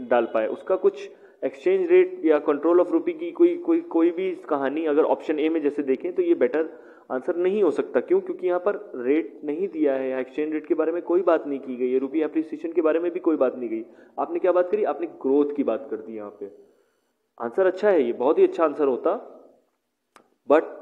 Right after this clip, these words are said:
ये in the light of option A एक less inductive answer होगा। ठीक है, ऑप्शन A एक better answer फिर भी निकलेगा। इस, इस particular option B के होने के chances sixty percent होंगे, ये मैं मान के चल रहा हूँ।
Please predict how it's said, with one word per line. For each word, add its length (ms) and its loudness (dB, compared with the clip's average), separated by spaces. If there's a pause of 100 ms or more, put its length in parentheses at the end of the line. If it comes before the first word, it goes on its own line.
(160)
ये 460 0
in 120 -6
the 120 0
light 240 2
of 160 -2
option 320 -6
A 60 -10
एक 340 -2
less 380 2
inductive 420 0
answer 200 -10
होगा। 440 -10
ठीक 140 -4
है, 60 -6
ऑप्शन 280 -4
A 40 -2
एक 200 -2
better 260 6
answer 300 2
फिर 220 0
भी 100 2
निकलेगा। 520 -2 (240)
इस, 320 -2
इस 140 -8
particular 380 2
option 480 -2
B 180 -2
के 120 0
होने 260 -2
के 100 -4
chances 380 -2 (500)
sixty 240 -2
percent 340 -2
होंगे, 180 -2
ये 160 0
मैं 100 -2
मान 200 -2
के 100 -8
चल 160 -8
रहा 120 -14
हूँ। 120 -16